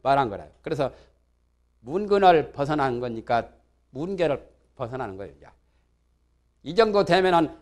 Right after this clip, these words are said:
아공 진여를 터득해요. 아라한 경지가 그렇게 된 거예요. 아까는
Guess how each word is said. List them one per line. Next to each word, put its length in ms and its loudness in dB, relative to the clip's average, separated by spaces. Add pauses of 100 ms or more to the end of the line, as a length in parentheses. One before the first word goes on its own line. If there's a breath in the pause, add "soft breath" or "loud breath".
(220)
아공 600 6 (120)
진여를 420 -2
터득해요. 460 -6 (360)
아라한 600 8 (140)
경지가 440 -6 (180)
그렇게 300 -10
된 180 -12
거예요. 180 -18 (4000)
아까는 800 8